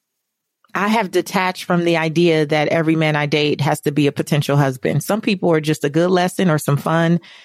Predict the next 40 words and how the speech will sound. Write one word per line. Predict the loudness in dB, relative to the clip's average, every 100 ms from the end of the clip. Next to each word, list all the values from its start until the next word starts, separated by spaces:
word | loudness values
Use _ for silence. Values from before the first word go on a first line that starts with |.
| _
They're | -2 0
a | 0
great | 0 0 0
date. | 0 2 0 -2
I've | -2
been | 0 0
on, | 0 0 -2 _ _ _ _
uh, | -2 -2
child | -2 -2 0
helicopter | 0 0 0 -2 -2 0
rides. | 0 0 0 0 0 0
I've | -2 -2 -4 -10 -14 -8
<laughs> | -6 -6 -8 -20 -14 -2
been | 0 0
on | 0 0 -2 -6 _ -12
beautifully | -4 0 0 0 -2
curated | 0 0 2 2 0 0
picnics. | -2 -2 -2 -4 -2
I've | -4 -2
done | 0
all | 0
kinds | 0 0 0
of | -2
things. | -4 -4
And | -4
still, | -2 0 2 2
I | 2
was | 0
not | 0 0
attached | 0 -2 -2 0
to | 2
the | 4
idea | 2 2 2 2
of | 2
that | -2 -2
person | -2 -2 -2 0
being | 2 2
my | 2 0
long-term | 0 0 -2 -4
partner. | -4 -6 -8 -12